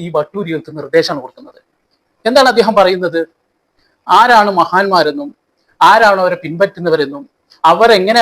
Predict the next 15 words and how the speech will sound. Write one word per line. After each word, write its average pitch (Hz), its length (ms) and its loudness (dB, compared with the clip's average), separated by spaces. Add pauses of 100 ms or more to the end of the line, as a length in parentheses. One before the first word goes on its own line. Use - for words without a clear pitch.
ആയിരിക്കണമെന്നും 156 720 -6
ഒക്കെ - 200 -10
വളരെ 160 240 -4
വ്യക്തമായിട്ട് 165 680 -4
പറഞ്ഞു 131 200 -6
കൊടുക്കണം. 135 280 -14 (540)
അതുപോലെ 226 260 2
തന്നെ 220 200 -4
യഹിയൽ - 360 -2
ബുഖാരി 190 340 -2
തങ്ങൾക്ക് 180 380 -10
ഒരു 160 140 -8
വിഷമഘട്ടത്തിലൂടെ 170 840 -6
നീങ്ങിയപ്പോൾ 165 480 -10
പോലും 208 220 2